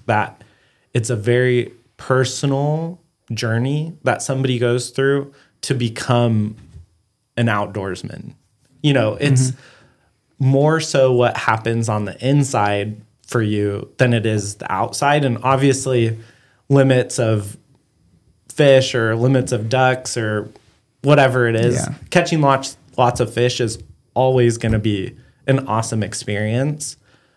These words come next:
Speaker 1: But a lot of people can catch fish too, and they never, like, change as a person.
Speaker 2: Mm-hmm.
Speaker 1: And so,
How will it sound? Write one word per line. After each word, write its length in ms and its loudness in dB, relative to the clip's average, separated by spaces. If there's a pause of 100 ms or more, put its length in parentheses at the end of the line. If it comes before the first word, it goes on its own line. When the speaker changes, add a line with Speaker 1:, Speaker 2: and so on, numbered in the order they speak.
(160)
Speaker 1:
But 440 2
a 60 -2
lot 180 6
of 60 -2
people 280 0
can 300 -2
catch 280 -4
fish 280 -4
too, 200 2
and 120 2
they 80 0
never, 420 -2
like, 220 -10
change 680 -4 (580)
as 160 2
a 60 -4
person. 520 -4 (200)
Speaker 2:
Mm-hmm. 80 0 (260)
Speaker 1:
And 200 4
so, 560 0